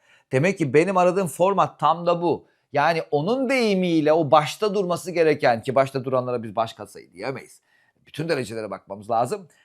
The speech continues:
Baş katsayı, yani oraya gelecek kişi eksi iki. Sonuç olarak baş katsayı da eksi bir oldu. En sağdaki x küple sadeleştiği için. Şimdi gelelim bakalım. Bir yazalım, bunu da merak ediyorum. Cevap kaç çıkacak? Eksi iki, bir yazıyorum. Burası ne oldu?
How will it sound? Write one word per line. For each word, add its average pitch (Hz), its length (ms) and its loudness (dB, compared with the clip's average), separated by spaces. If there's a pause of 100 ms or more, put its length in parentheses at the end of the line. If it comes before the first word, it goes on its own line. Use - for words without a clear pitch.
(120)
Baş 185 220 4
katsayı, 151 420 0
yani 123 180 4
oraya 151 220 4
gelecek 139 420 0
kişi - 220 -4
eksi 170 280 -4
iki. 120 200 -8
Sonuç 156 320 -4
olarak 147 440 2
baş 160 180 4
katsayı 113 380 -12
da 196 40 0
eksi 131 260 -4
bir 117 60 -8
oldu. 95 220 -8
En 127 120 -2
sağdaki 110 440 -10
x - 160 -12
küple 143 260 -10
sadeleştiği 78 580 -10
için. - 160 -20 (300)
Şimdi 254 340 0
gelelim 131 380 2
bakalım. 113 420 -2
Bir 139 100 2
yazalım, 151 400 4
bunu 139 120 0
da 117 80 -2
merak 101 380 -2
ediyorum. 113 320 -4
Cevap 104 320 -4
kaç 95 200 -8
çıkacak? 175 460 -2 (380)
Eksi 208 340 6
iki, 123 300 -2
bir 202 140 0
yazıyorum. 127 500 2
Burası 139 280 0
ne 170 40 -2
oldu? 170 300 2